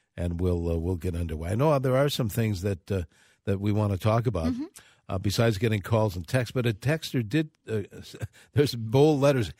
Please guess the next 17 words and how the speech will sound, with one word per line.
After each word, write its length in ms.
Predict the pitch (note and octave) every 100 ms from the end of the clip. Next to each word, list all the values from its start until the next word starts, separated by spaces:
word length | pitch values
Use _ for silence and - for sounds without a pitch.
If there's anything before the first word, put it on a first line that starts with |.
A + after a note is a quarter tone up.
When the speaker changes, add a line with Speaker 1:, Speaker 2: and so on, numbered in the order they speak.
| _ _
Speaker 1:
"Help. 420 | D#3+ G3 F#3 -
Speaker 2:
Help. 320 | - A#3+ A#3+ A#3
<laughs> 60 | -
Speaker 1:
We 160 | A#2+ C3
want 340 | C3+ E3 D#3
to 140 | C3+
sell 340 | - D3+ C#3+ D3
our 240 | B2+ A#2
home 480 | G2 C#3 B2 A2+ A2+
and 180 | G#2 G2
just 240 | A#2+ B2+
found 300 | - B2+ B2
our 160 | A2 G#2+
lawn 440 | G2+ A2+ B2 C3
was 180 | A2 F#2+
damaged 480 | F2 A#2 B2 A#2 F#2
by 240 | G#2+ G#2